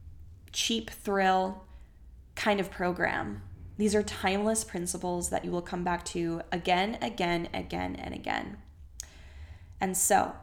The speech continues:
I hope so deeply that you take this opportunity and join us inside of Manifest. We begin December first. If you're listening to this after, you can go ahead and join at any time, because this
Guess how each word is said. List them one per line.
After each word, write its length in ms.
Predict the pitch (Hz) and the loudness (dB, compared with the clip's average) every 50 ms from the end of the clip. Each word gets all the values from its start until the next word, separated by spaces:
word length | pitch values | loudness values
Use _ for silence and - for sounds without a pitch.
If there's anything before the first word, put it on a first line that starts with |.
| - - - - - - - - - - - - | -14 -16 -16 -16 -16 -14 -10 -10 -10 -8 -4 0
I 180 | 190 175 175 | 2 4 4
hope 360 | 180 - - 190 175 - - - - - - - | 4 2 0 -2 -2 -2 -4 -8 -12 -12 -10 -10
so 320 | - - - 190 220 277 | -6 -2 2 4 4 4
deeply 580 | 254 262 208 - - 80 - - - 247 - - | 4 2 0 0 0 -2 -2 -2 -4 -6 -8 -2
that 240 | - - 185 - - | 2 4 4 4 4
you 80 | 180 180 | 0 -2
take 180 | - 196 175 | -2 -2 -2
this 160 | - 190 185 196 | -2 -2 0 0
opportunity 640 | 180 - 185 180 - - 180 180 175 180 175 175 - | 0 0 -2 -4 -4 -2 -2 -2 -2 -2 -2 -2 -2
and 340 | 175 170 170 170 - - 165 | -2 -2 -2 -2 -4 -6 -8
join 320 | - - 196 202 208 208 | -4 0 2 2 4 4
us 180 | 208 214 214 - | 4 4 2 0
inside 340 | - 190 190 190 196 180 180 | -2 -2 -2 0 2 2 2
of 160 | 175 170 - - - | 0 -2 -4 -6 -6
Manifest. 720 | 175 175 180 208 226 247 247 240 240 226 226 220 220 - | -4 0 2 4 4 4 4 4 6 6 6 4 2 -2
We 80 | 196 185 | -2 -2
begin 460 | 185 185 185 196 185 190 190 185 185 - - - - - - - - | -2 0 0 0 0 2 0 -2 -4 -6 -12 -16 -18 -18 -12 -10 0
December 520 | 156 202 233 285 - 285 254 240 220 214 202 | 4 4 4 6 6 4 4 6 6 4 6
first. 340 | - 202 190 190 190 190 | 6 4 4 4 4 0
If 140 | 196 185 - | -2 -2 -2
you're 80 | 190 190 | -2 0
listening 400 | 185 185 196 190 202 196 196 190 | 0 0 -2 -2 -2 -2 -2 0
to 100 | 190 196 | 0 0
this 280 | 175 185 185 185 - - | 2 2 2 2 2 2
after, 580 | - 170 180 180 - - 202 196 190 190 190 196 - - - - - - - - | 4 4 4 2 0 0 0 2 2 2 0 -2 -6 -12 -14 -16 -16 -14 -6 -4
you 120 | 180 175 | -4 -2
can 200 | - - 190 185 | -2 0 0 4
go 180 | 175 196 196 208 | 6 8 8 8
ahead 380 | 202 202 208 196 190 190 - - | 8 8 8 8 8 8 6 4
and 240 | - 180 170 175 160 | 4 4 4 2 0
join 500 | 151 175 190 190 190 190 190 190 190 190 | 0 2 2 4 4 4 4 4 2 2
at 280 | - - 175 175 165 - - - | 4 4 4 2 2 0 2 6
any 280 | 214 214 226 240 240 | 8 8 8 8 4
time, 600 | 233 - - - 202 190 190 190 220 277 320 330 | 2 0 0 2 4 6 6 6 6 6 6 6
because 420 | 277 190 - - 214 196 190 185 185 | 4 2 2 2 2 2 2 2 2
this 320 | 180 196 190 190 - | 2 2 2 2 0